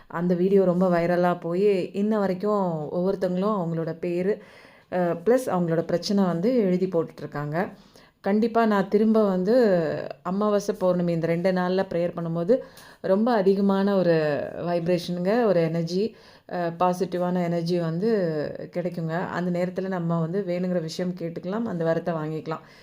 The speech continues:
So, உங்களுக்காக நான் கண்டிப்பா ப்ரேயர் பண்றேன். அ, நீங்க பேர் போட்டுட்டு நான் வந்து வேண்டிக்கல அப்படின்னு நினைக்காதீங்க.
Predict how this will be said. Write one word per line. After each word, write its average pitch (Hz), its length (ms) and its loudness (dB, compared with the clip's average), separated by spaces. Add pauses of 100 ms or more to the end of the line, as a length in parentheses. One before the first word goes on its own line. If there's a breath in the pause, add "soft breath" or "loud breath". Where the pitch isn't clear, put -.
(160 loud breath)
So, 220 200 2
உங்களுக்காக 202 600 2
நான் 196 140 2
கண்டிப்பா 175 440 -2
ப்ரேயர் 175 300 0
பண்றேன். 175 320 -2 (460 loud breath)
அ, 180 340 0
நீங்க 190 460 4
பேர் 240 220 6
போட்டுட்டு 214 720 6 (140)
நான் 185 320 2
வந்து 185 180 4
வேண்டிக்கல 202 460 4
அப்படின்னு 175 280 0
நினைக்காதீங்க. 165 600 -2